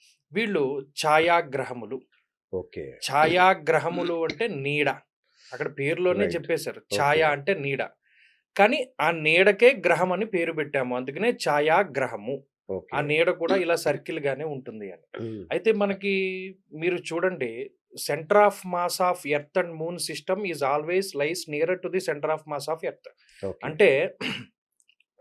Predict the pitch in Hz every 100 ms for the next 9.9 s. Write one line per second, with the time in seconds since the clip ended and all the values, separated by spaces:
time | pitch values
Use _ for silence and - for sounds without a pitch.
0 | _ _ 117 151 214 202 170 110 - _
1 | _ _ _ _ - 151 147 202 202 202
2 | 175 175 175 185 156 139 131 139 107 139
3 | 156 165 170 170 165 151 151 - 165 180
4 | 185 170 165 170 156 117 110 _ _ _
5 | 147 175 175 127 156 156 156 156 185 180
6 | 160 147 139 131 165 170 208 202 180 185
7 | 185 160 147 147 131 110 107 151 175 180
8 | 165 160 156 196 302 180 156 214 196 208
9 | 160 160 175 - 151 117 101 -